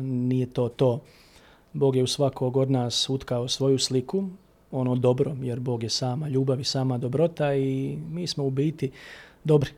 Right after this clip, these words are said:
znaš. Samo smo nekako s vremenom dosta toga zaprljali i, i tako je potrebno nekako iz dana u dan kopati po sebi i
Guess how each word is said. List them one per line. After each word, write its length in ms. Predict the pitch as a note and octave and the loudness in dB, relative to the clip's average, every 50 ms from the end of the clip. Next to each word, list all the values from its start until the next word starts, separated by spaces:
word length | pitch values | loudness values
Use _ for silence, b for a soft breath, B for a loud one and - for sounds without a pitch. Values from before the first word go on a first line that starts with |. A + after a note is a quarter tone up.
| _ _ _ _ | _ _ _ _
znaš. 420 | D3+ D3 C#3 C3+ C3 - - - - - _ _ _ _ | -12 -10 -10 -10 -10 -12 -12 -14 -16 -20 _ _ _ _
Samo 300 | - - D#3+ D#3 D3+ C#3+ | -10 -6 -4 -2 -2 -2
smo 440 | C#3 - C#3+ C#3+ C#3 C#3 C#3 C#3+ D3 D#3 | -4 -4 -4 -2 -2 -2 -4 -4 -6 -8
nekako 400 | D#3 D3+ C3+ - C#3 D3 - C3+ | -8 -8 -8 -8 -10 -8 -8 -8
s 100 | - - | -6 -2
vremenom 480 | D3 C#3+ C#3 B2+ B2 A#2 A#2+ A#2+ D#3 D3+ D3 | 2 2 2 2 2 0 -2 -2 -4 -6 -6
dosta 400 | C#3 C3 B2+ C#3+ B2+ - - B2+ | -6 -2 -2 -2 -2 -2 -4 -6
toga 360 | - - C3 B2+ B2 B2 D3+ B B B B B B B B B B _ - | -2 0 0 0 0 -2 -6 B B B B B B B B B B _ -2
zaprljali 840 | C#3 B2 B2 - - - C#3 E3 F3 E3 D3+ D3 C#3+ C3+ C#3 D#3 E3+ F3 - F3+ E3 | 0 0 0 2 2 2 4 6 6 6 6 6 6 4 2 0 -4 -10 -16 -12 -10
i, 120 | D3+ C#3 | -8 -6
i 120 | D3 C#3+ C3 | -6 -6 -6
tako 320 | - - D3 D3 - D3 | -4 -4 -4 -2 -2 -2
je 60 | C3+ | -2
potrebno 420 | - - C#3 C3+ - C3 B2 B2 B2 | 0 0 -2 -2 0 -2 0 0 0
nekako 440 | B2+ B2 - - B2 A#2 - B2+ | -2 -2 -2 -4 -4 -2 0 0
iz 160 | C3 B2 A#2 A#2 | 0 0 0 0
dana 280 | B2 A#2+ A#2+ A#2+ B2 | -2 0 0 0 0
u 80 | B2+ B2+ | 0 0
dan 580 | B2 C3 A#2+ A#2+ A#2+ A#2+ C#3+ C#3+ D3+ D3+ D3 - | 0 -2 -2 -2 -2 -4 -4 -6 -6 -8 -6 -4
kopati 420 | - C#3+ - - C3 - - B2+ | -4 -4 -2 -2 -6 -6 -6 -8
po 200 | - - C#3+ C#3+ | -4 -2 -2 0
sebi 360 | - - - - C#3+ C#3 B2+ B2 C3 C3 | 0 0 -2 -2 -2 -2 -2 -2 -2 -2
i 600 | C3 D3+ C#3 C3 B2 B2 B2 B2 B2 A#2+ B2 C3+ | -4 -4 -2 -2 0 0 0 0 0 -2 -4 -6